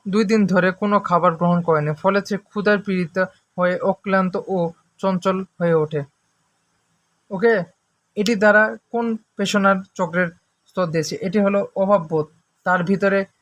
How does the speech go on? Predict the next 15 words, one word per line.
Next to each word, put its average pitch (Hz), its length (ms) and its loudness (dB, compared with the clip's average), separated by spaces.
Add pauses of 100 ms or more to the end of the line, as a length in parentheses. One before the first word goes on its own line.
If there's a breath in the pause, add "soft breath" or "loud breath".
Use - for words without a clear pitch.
খাবার 175 380 4 (360)
ও 185 80 -4 (360)
তৃষ্ণা, 185 420 -2 (220)
তৃষ্ণার্তর 208 560 -4 (180)
অভাব 180 280 0 (540)
থেকে 185 220 -2
তাকে 170 240 -2 (100)
চঞ্চল 175 360 0
করে 170 220 -2
তুলেছে। 156 420 -6 (1300)
উক্ত - 240 -6
স্তরটি 180 480 0 (300)
কার্যকারিতার 196 680 2
ফলে 170 320 0 (560)
মুন্না, 196 420 2